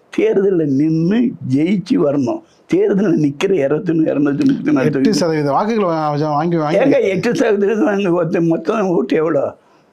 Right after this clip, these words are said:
Speaker 1: மொத்த ஓட்டு எவ்வளவு? அது எத்தனை பங்கு? அதை வச்சு ஆட்சி அமைக்க முடியுமா? அது நீ எப்பவும்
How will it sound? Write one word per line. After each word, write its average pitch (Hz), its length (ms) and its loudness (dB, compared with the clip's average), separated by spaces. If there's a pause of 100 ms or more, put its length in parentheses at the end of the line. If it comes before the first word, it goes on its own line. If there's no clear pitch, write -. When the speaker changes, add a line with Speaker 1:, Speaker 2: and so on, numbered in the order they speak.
(680)
Speaker 1:
மொத்த 175 260 0
ஓட்டு 254 260 0
எவ்வளவு? 214 520 0 (100)
அது 170 180 0
எத்தனை 208 280 0
பங்கு? 226 500 -2 (380)
அதை 185 220 0
வச்சு 190 200 0
ஆட்சி 220 300 0
அமைக்க 185 280 0
முடியுமா? 170 600 0 (280)
அது 214 220 0
நீ 208 140 2
எப்பவும் 254 320 0